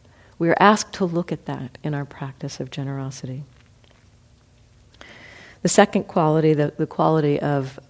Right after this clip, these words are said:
um, virtue or ethical conduct. This is, um, you know, in, in terms of connecting to the previous one, connecting to generosity, essentially when we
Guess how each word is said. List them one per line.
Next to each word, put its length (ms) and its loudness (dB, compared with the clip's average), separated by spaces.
um, 520 -8
virtue 460 2
or 180 -4
ethical 380 -6
conduct. 640 -6
This 320 6
is, 320 4
um, 420 4
you 100 2
know, 100 0
in, 140 4
in 200 6
terms 240 4
of 140 4
connecting 640 6
to 440 4
the 420 4
previous 580 2
one, 180 -4
connecting 540 2
to 100 0
generosity, 1040 -2
essentially 480 4
when 360 6
we 360 4